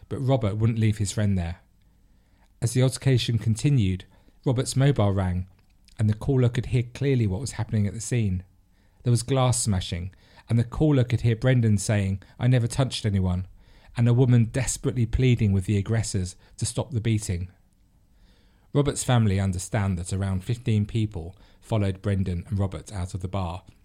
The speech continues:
where the pair were beaten savagely with plastic and iron sewer rods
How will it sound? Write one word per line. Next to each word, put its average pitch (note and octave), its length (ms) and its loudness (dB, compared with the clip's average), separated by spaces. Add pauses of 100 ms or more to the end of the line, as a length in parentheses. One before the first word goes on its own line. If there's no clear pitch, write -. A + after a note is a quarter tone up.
(200)
where A2 160 -2
the G2+ 80 -4
pair A#2 260 -2
were G2+ 80 0
beaten G#2+ 480 -4
savagely G#2 720 -6 (260)
with G#2+ 200 -6
plastic - 520 -4
and G2 100 -4
iron G#2+ 300 2
sewer G#2 380 0
rods F2 460 -6